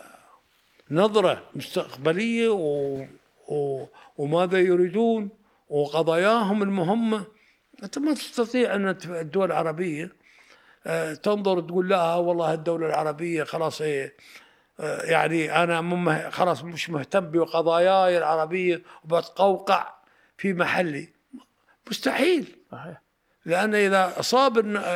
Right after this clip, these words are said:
Speaker 1: الهشيم النار يصيب، يبتدي، آه، شو اسمه، آه، يتسارع.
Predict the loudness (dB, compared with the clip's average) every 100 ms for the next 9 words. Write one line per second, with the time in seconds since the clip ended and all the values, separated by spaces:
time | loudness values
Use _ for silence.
0 | -4 -4 -2 -2 0 0 0 2 0 0
1 | -2 -4 -10 _ -10 -6 -2 -2 -2 -8
2 | -10 -12 -20 _ _ _ _ -16 -4 -2
3 | 0 -2 0 0 -2 -8 -18 -20 _ _
4 | _ -20 -16 -14 -12 -14 -14 -12 -6 -6
5 | -6 -12 -20 _ _ _ _ _ -8 -6
6 | -6 -2 -2 -2 2 2 4 0 -2